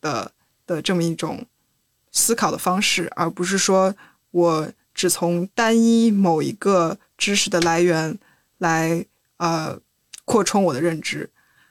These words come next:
相当于我觉得这是很重要的，就不，不管是从阅读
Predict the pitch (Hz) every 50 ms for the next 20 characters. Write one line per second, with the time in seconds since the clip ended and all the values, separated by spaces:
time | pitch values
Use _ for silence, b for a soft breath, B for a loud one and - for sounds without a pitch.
0 | _ _ _ _ _ _ _ _ - - 196 185 185 185 185 175 175 170 160 165
1 | 165 170 175 - 240 220 - 202 180 170 180 156 135 - 143 - - - - -
2 | - - 202 190 175 - - _ - 220 208 220 233 220 - 196 - 220 - 202
3 | 180 180 196 202 240 233 208 170 - 165 156 151 156 160 165 165 175 175 -